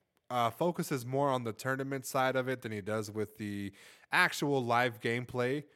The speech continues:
uh, streaming it. Um, it's just ending. It is ending. And I believe it's because of the skins. But I feel like this game,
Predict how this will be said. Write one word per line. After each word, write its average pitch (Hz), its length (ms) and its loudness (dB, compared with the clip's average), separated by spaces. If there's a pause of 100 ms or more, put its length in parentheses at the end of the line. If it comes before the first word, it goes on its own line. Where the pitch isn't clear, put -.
(520)
uh, 117 180 2
streaming 143 480 -2
it. 165 220 -6 (840)
Um, 131 560 0 (420)
it's - 260 -2
just 247 220 0 (100)
ending. 156 440 -2 (340)
It 226 140 4
is 170 160 2 (100)
ending. 131 460 -2 (1300)
And 143 500 2 (880)
I 143 120 4
believe 240 400 4
it's 202 100 -2
because 185 360 2
of 151 60 -8
the 143 100 -2
skins. 240 680 -2 (1400)
But 147 260 4
I 147 140 6
feel 233 420 2
like 156 440 2
this 170 260 -2
game, 190 500 0